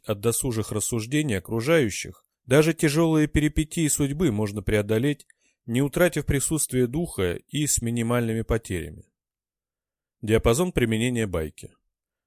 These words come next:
Аффективные расстройства, в первую очередь депрессивные и тревожные.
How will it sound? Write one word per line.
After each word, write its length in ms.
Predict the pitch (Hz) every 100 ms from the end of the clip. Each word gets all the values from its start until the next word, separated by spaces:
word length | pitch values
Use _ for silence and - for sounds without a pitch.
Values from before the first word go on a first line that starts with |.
| _
Аффективные 640 | 110 - 123 - 185 170 165
расстройства, 720 | 160 - 107 90 82 - 85
в 80 |
первую 320 | - 120 110 110
очередь 420 | 139 - 135 123
депрессивные 760 | 107 117 107 - 147 147 139 127
и 40 |
тревожные. 760 | 127 131 107 87 76 78 90